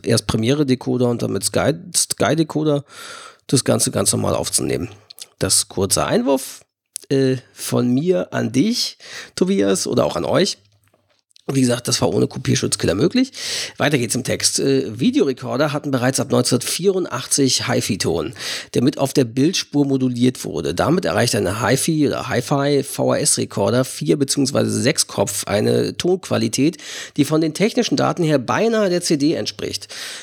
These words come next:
Bei Geräten mit Longplay konnte man so bis zu zehn Stunden am Stück Audio in hervorragender Qualität aufnehmen. Deshalb war es üblich, Videorekorder in die HiFi-Anlage zu integrieren. Mit so einem HiFi V H S kann man, äh,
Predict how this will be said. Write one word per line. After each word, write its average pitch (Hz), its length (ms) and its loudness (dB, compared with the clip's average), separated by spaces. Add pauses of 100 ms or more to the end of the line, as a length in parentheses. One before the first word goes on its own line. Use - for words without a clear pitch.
(100)
Bei 127 120 2
Geräten 135 300 2
mit 123 140 2
Longplay 139 520 2
konnte 135 200 -2
man 131 160 2
so 139 160 0
bis 180 160 2
zu 131 140 0
zehn 196 260 2
Stunden 175 380 -2
am 139 80 4
Stück - 320 -2
Audio 190 420 2
in 151 80 2
hervorragender 160 640 0
Qualität 139 540 2
aufnehmen. 120 480 0
Deshalb 143 320 0
war 117 140 2
es - 180 -4
üblich, 170 480 0
Videorekorder 131 800 0
in 131 120 0
die 117 160 -4
HiFi-Anlage 80 720 0
zu - 160 -2
integrieren. 87 560 0 (720)
Mit 131 120 0
so 147 80 4
einem 117 240 0
HiFi 156 300 0
V 147 280 0
H - 60 2
S - 280 0
kann 165 180 -2
man, 156 360 0
äh, - 180 -14